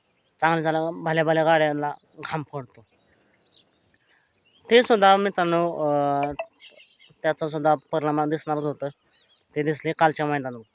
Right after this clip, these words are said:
देवाभाऊ केसरी मैदानात. देवाभाऊ केसरी मैदा-, मैदानात त्यांचा जो आदत होता, तो बाकासूरच्या सेमीत आला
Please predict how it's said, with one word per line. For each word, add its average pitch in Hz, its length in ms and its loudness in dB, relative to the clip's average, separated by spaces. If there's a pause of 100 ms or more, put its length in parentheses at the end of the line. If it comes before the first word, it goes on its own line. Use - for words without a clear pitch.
(320)
देवाभाऊ 160 420 4
केसरी 151 300 -8
मैदानात. 123 280 -8 (1300)
देवाभाऊ 151 400 2
केसरी 151 300 -8
मैदा-, 143 380 -6
मैदानात 143 360 -6 (680)
त्यांचा 151 320 0
जो 156 160 0
आदत 170 380 2
होता, 127 200 -6 (540)
तो 180 320 0
बाकासूरच्या 160 520 -2
सेमीत 151 360 -4
आला 123 240 -4